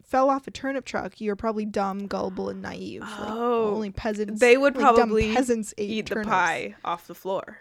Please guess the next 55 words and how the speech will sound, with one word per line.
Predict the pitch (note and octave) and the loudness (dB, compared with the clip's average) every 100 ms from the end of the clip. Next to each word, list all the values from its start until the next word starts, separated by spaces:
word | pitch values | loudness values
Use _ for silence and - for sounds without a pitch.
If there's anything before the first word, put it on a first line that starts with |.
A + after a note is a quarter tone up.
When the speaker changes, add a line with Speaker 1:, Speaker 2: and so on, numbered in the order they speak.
| _ | _
Speaker 1:
Right. | A3 F#3 | -8 -6
Speaker 2:
so. | - - - | -6 -10 -8
Speaker 1:
Exactly. | G#3+ G3+ - - F#3+ - | -4 -4 -6 -2 -2 0
Speaker 2:
<laughs> | - C#4 | 0 0
Speaker 1:
Yeah. | D4 E4+ E4+ D#4+ _ - | 0 -4 -8 -12 _ -8
And | A3+ | -2
that's | B3 C4 - | 0 0 -2
it. | F#4+ E4 - C4 - _ - - - - - - - - | -4 -4 -4 -8 -16 _ -20 -18 -18 -20 -20 -20 -20 -20
Speaker 2:
Uh, | - G#3+ A3 - | -16 -10 -10 -4
but | A#3+ | -4
the | C4 | -2
question | C#4 C4+ | -8 -6
is, | C#4 A#3+ | -8 -8
what | G#3+ | -8
kind | - G#3 G3+ | -8 -8 -8
of | G3 | -10
pie? | - C3 - - _ _ _ - | -10 -12 -12 -20 _ _ _ -18
That's | F#3 - | -18 -16
the | C3+ | -16
real | - | -16
question. | - - - - | -20 -20 -20 -14
Speaker 1:
Oh, | G3+ G3 F#3+ G3+ G3+ A#3+ _ _ | -12 -10 -12 -14 -18 -20 _ _
lemon | F#3 G3+ A3 G3+ | -14 -12 -10 -10
meringue. | F#3+ G3 - | -12 -12 -6
Speaker 2:
I | G#3 | -4
was | C4 | -4
thinking | - C#4 C4 | -4 -8 -8
Speaker 1:
Just | G#3+ G#3+ | -10 -8
any | G3 | -8
Speaker 2:
pumpkin | G#3 A#3+ | -6 -6
Speaker 1:
other | |
Speaker 2:
just | A#3 G3+ | -8 -12
because | - - | -12 -10
Speaker 1:
pie. | F#3 | -8
Speaker 2:
I | |
don't | G3 | -8
really | F#3 F3+ | -10 -10
like | F3 F#3 - | -8 -8 -10
pumpkin, | A3+ A3 B3 A#3 | -12 -12 -12 -12
so | A3+ D#3 | -12 -10
it | |
really | F#3+ G#3+ | -6 -6
sucks | F#3 - F#3 - - | -8 -10 -12 -12 -12
for | G#3 | -10
Speaker 1:
Yeah, | F#3+ | -8
I | |
don't | A#3 | -6
Speaker 2:
you | |
Speaker 1:
like | G#3+ | -8
Speaker 2:
that | G#3+ G#3+ | -8 -8
you | G#3+ | -10
Speaker 1:
pumpkin | - | -10
Speaker 2:
dropped | A3+ - | -10 -10
Speaker 1:
either. | - | -10
Speaker 2:
it. | - | -10